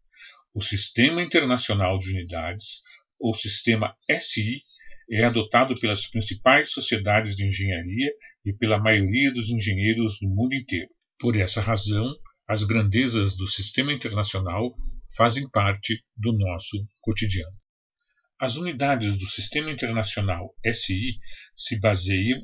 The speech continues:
em seis grandezas definidas da seguinte maneira: comprimento, massa,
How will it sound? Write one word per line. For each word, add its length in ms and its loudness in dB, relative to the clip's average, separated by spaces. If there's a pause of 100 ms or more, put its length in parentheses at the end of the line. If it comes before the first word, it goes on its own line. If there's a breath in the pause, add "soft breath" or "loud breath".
em 120 -4
seis 420 0
grandezas 880 -2
definidas 1040 -4 (440 loud breath)
da 60 -6
seguinte 400 -2
maneira: 320 -4 (880)
comprimento, 920 -4 (540)
massa, 800 -2